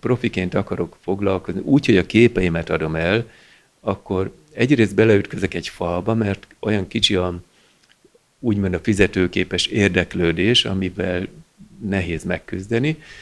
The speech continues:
Másrészt viszont, ha például újságokhoz, magazinokhoz vagy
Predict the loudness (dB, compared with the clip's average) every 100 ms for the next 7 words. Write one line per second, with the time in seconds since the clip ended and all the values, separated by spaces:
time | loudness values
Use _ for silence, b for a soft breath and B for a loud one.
0 | B B B 0 2 4 2 2 0 0
1 | 2 2 2 -2 _ _ _ _ _ _
2 | _ _ -6 -4 2 6 6 4 2 2
3 | 2 2 4 4 2 0 -2 -6 -8 -10
4 | -6 -2 0 0 0 -2 -2 -4 -6 -6
5 | -2